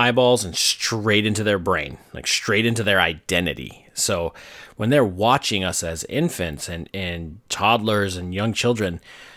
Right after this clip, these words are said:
what they're watching isn't being put through a filter like, "Hmm, I don't know if that's good behavior. I don't know if I want to be like that. Do I wanna do this or do I not wanna do that?" Nope. It's just going in, "Dad does this, I do that now. Dad is this, I am that then."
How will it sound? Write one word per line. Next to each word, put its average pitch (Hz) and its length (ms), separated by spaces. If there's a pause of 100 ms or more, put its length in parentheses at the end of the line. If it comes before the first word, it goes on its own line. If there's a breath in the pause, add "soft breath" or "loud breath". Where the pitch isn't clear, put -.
(360 loud breath)
what 123 280
they're 139 160
watching 113 680 (320)
isn't 131 600
being 113 440 (600)
put - 200
through 123 160
a 95 60
filter 135 380
like, 98 160
"Hmm, 165 500
I 202 180
don't 269 200
know 175 140
if 143 80
that's 147 240
good 127 220
behavior. 123 400
I 151 80
don't 233 140
know 175 180
if 156 100
I 143 100
want 160 300
to - 60
be 208 160
like 98 220
that. 80 180
Do 95 140
I 123 60
wanna 160 260
do 170 180
this 175 300
or 165 60
do 160 120
I 156 60
not 202 200
wanna 107 160
do 104 100
that?" 82 140
Nope. 135 300 (260 loud breath)
It's 117 140
just 117 140
going 113 220
in, 101 200
"Dad 101 260
does 101 240
this, 104 240
I 120 180
do 101 200
that 76 260
now. 78 260 (760 loud breath)
Dad 101 240
is 98 140
this, 117 200
I 123 200
am 101 200
that 82 260
then." 76 220